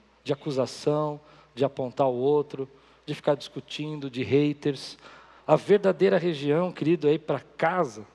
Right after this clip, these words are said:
e sofrer com as pessoas socialmente, espiritualmente, emocionalmente e resgatá-las desse lugar.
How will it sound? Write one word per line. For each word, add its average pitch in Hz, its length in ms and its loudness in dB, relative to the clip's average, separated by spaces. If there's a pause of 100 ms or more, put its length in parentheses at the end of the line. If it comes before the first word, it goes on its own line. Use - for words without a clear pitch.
(1800)
e 147 60 -12
sofrer 190 580 0
com 190 100 -8
as 156 100 -4
pessoas 165 460 -6
socialmente, 156 920 -6
espiritualmente, 156 1000 -6
emocionalmente 143 920 -6 (300)
e 151 80 -2
resgatá-las 156 960 0
desse 123 260 -6
lugar. 104 440 -10